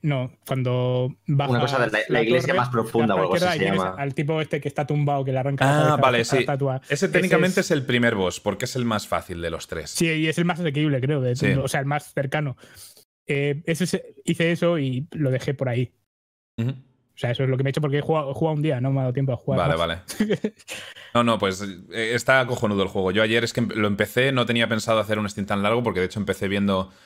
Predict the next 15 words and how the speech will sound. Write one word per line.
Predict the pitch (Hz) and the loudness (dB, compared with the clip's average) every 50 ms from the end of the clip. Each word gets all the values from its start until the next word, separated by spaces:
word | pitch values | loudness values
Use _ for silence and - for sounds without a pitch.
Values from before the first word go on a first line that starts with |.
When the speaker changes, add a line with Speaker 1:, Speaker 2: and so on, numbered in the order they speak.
| _ - | _ -4
Speaker 3:
lo | 104 | -2
del | 104 95 | -2 0
Final | - 110 104 101 | 0 -2 -2 -2
Fantasy | 107 101 98 90 87 | -4 -6 -6 -8 -8
siete | - 107 104 95 101 | -6 -6 -4 -2 -2
Remake | 92 92 95 98 101 101 95 | -2 0 0 0 0 0 0
de | 92 95 92 92 92 | 0 0 2 2 2
la | 92 90 | 0 0
Tokyo | 104 95 - 104 98 92 | -2 -4 -2 -2 -2 -2
Game | 98 101 98 | 0 -2 -2
Show, | - - 135 147 - | -2 -2 -4 -4 -4
que | - 95 | -6 -4
luego | 95 95 92 92 92 92 | -2 -2 0 0 0 2
hablaremos, | 90 92 92 92 104 117 135 82 - - _ - - - _ _ _ _ _ | 2 2 2 0 0 0 -2 -6 -8 -12 _ -20 -20 -20 _ _ _ _ _
y, | - 110 104 104 101 95 92 90 | -4 -4 -2 -2 -2 -2 -2 -2